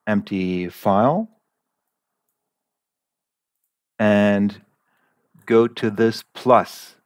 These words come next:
add custom features sign, click that, and write, um, spline expansion.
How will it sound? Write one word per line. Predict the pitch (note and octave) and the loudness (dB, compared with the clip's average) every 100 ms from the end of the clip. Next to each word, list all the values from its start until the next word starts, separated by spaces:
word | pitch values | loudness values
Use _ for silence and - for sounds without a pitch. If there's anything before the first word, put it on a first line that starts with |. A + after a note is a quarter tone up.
| _ _ _ _ - | _ _ _ _ 0
add | A2+ A2+ A2+ - | 2 4 2 -4
custom | - A#2+ - G#2 | -4 -4 -2 -6
features | F2 G#2 F2+ - D#2+ - - - _ _ _ _ _ _ _ | -6 -8 -10 -10 -12 -12 -20 -20 _ _ _ _ _ _ _
sign, | _ - F#2 G2+ C3 F3 - _ _ _ _ _ - | _ -8 -4 -2 -2 -6 -10 _ _ _ _ _ -8
click | - A#2+ - | -2 -2 0
that, | A#2+ C#3 D#3+ _ _ _ _ _ _ _ _ _ - | 0 0 -2 _ _ _ _ _ _ _ _ _ -6
and | G2+ G2 F#2 | -4 -4 0
write, | G#2 A2 B2 - - - _ _ _ - | 2 4 2 -2 -20 -20 _ _ _ -8
um, | G2 G2 F#2+ F#2+ F#2 F2+ F2+ _ _ _ _ _ - | -4 -2 0 -2 -4 -6 -12 _ _ _ _ _ -20
spline | - - G#2 G2+ G#2 A2 A#2 B2+ C#3+ - _ - | -20 -12 0 2 4 4 2 0 -6 -10 _ -4
expansion. | A2+ A2 - - - | -4 -4 -12 -20 -20